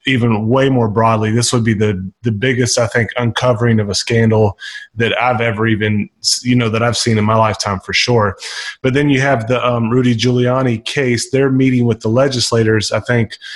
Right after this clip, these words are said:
even starting today, they met in Pennsylvania. I think next week they're in Arizona. So they're all these swing states. They're meeting with the legis-, legislatures and, and beginning to present the evidence to them, because when they go to vote,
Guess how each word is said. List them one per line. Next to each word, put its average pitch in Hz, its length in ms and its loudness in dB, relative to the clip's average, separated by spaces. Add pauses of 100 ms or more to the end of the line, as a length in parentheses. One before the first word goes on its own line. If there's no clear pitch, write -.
(140)
even 131 160 0
starting 131 400 0
today, 120 440 0
they 113 120 2
met 113 340 2 (180)
in 113 140 0
Pennsylvania. 113 760 0 (280)
I 123 80 -2
think 120 200 0
next 120 320 0
week 120 280 2
they're 113 220 0
in 107 80 -4
Arizona. 117 600 0
So 120 140 -4
they're 117 240 0
all 131 180 4
these 123 420 -2
swing 147 380 0
states. 117 400 -2
They're 113 300 0 (260)
meeting 170 320 4
with 160 140 0
the 135 80 -4
legis-, 131 480 0
legislatures 127 880 0
and, 113 360 0
and 120 180 0
beginning 117 340 0
to - 120 -4
present 120 460 -2
the 120 160 -4
evidence 120 320 0
to - 140 -6
them, 120 280 0
because 107 340 -2
when 113 120 0
they 117 140 2
go 117 260 2
to - 180 -6
vote, 113 380 2